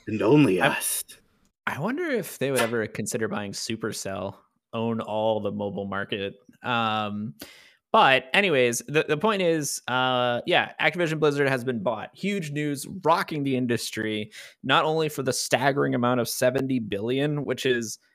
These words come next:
Speaker 2: an absurd amount compared to all other buyouts and purchases in
Speaker 1: It's
Speaker 2: the
Speaker 1: an
Speaker 2: game
Speaker 1: unthinkable
Speaker 2: industry.
Speaker 1: amount of money.
Speaker 2: Uh, Minecraft was purchased for, like, five billion, and at the time, that was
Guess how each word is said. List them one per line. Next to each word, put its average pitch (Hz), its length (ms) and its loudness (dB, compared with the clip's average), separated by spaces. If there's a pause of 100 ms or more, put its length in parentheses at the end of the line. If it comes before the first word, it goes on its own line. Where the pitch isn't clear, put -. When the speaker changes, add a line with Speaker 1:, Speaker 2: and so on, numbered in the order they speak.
(240)
Speaker 2:
an 147 120 4
absurd 131 520 4
amount 123 340 0
compared 117 360 -2
to 117 100 -2
all 113 200 2
other 117 220 2
buyouts 127 420 2
and 113 100 -6
purchases 127 520 -2
in 220 60 -4
Speaker 1:
It's 175 100 -8
Speaker 2:
the 175 100 2
Speaker 1:
an 151 60 4
Speaker 2:
game 127 80 2 (140)
Speaker 1:
unthinkable 135 80 6 (300)
Speaker 2:
industry. 92 140 0
Speaker 1:
amount 98 200 -4
of 92 120 -12
money. 98 460 -8 (460)
Speaker 2:
Uh, 127 220 -2
Minecraft 185 520 2
was 170 140 -2
purchased 147 400 0
for, 139 140 -2
like, 120 360 0 (120)
five 127 400 -2
billion, 98 440 -6
and 117 80 -4
at 127 120 -2
the - 80 -4
time, 147 400 -2
that 143 240 0
was 147 280 -6